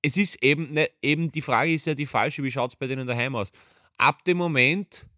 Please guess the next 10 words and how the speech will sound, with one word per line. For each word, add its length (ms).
wo's 220
dir 120
nicht 200
schadet, 680
werden 540
viele 360
Menschen 480
leider 380
zu 140
Monstern. 540